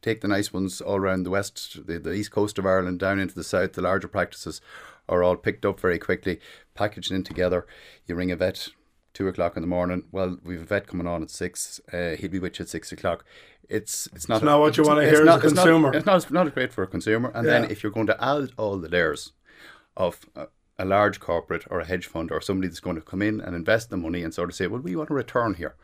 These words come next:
Speaker 2: Yeah.
Speaker 1: So we buy up several practices, we package them all together, and we send them on to the next hedge fund. And the next hedge fund, at some stage, somebody's gonna call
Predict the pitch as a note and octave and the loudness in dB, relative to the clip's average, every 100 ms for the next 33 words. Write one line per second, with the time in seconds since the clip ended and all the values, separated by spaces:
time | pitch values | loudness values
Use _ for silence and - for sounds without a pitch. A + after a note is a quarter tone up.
0 | - - C#3 A#2+ A#2 G#2+ C#3 C#3 A#2+ A#2 | -20 -8 -2 0 0 4 6 6 2 0
1 | G#2+ G2 G2+ F#2+ - F#2+ F2 F2 - B2 | 0 0 0 -2 -4 -10 -8 -10 -4 -4
2 | A#2+ - E2 E2+ D#2+ D#2+ E2 E2+ G#2+ A#2+ | -4 -10 -8 -8 -6 -4 -4 -4 -2 -2
3 | A#2+ G2 G2+ - G#2+ A#2 - E2 - E2 | 0 0 -2 -2 -2 -4 -6 -10 -8 -8
4 | F2 - - - _ F2 F#2+ - - E2 | -8 -10 -20 -20 _ -4 -2 -2 -6 -6
5 | - F2+ F2 A2+ - C#3+ C#3+ A2 F#2+ F#2 | -6 -8 -6 -4 0 0 2 -2 0 -4
6 | F2 - E2 D#2 E2+ E2+ | -4 -6 -10 -6 -6 -6